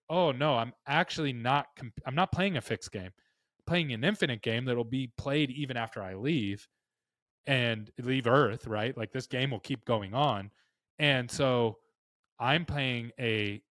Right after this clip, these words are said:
infinite game. And so I'm really just competing against myself, which means I'm just trying to get one percent better a day. That's it. Which anybody, like, if I said, "Hey, Sean, g-,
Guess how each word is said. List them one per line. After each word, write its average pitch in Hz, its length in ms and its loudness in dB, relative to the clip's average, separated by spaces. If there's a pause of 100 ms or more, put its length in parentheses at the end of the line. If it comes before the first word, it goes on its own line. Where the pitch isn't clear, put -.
infinite 165 380 -2
game. 107 440 -4
And 120 160 -6
so 113 180 -2
I'm 151 240 2
really 170 240 2
just 117 180 -6
competing 113 360 -8
against 110 280 -8
myself, 127 540 0 (360)
which 139 200 -2
means 160 440 0 (140)
I'm 151 120 -2
just 190 160 -6
trying 147 220 0
to 127 60 -4
get 120 200 -4
one 143 280 0
percent 147 380 -4
better 120 220 2
a 101 60 -2
day. 92 220 -6 (220)
That's 151 160 -6
it. 117 160 -2 (260)
Which 143 140 0
anybody, 139 380 2
like, 127 180 0
if 131 80 0
I 156 80 6
said, 147 160 -2
"Hey, 143 160 0
Sean, 113 300 -8
g-, 131 200 -18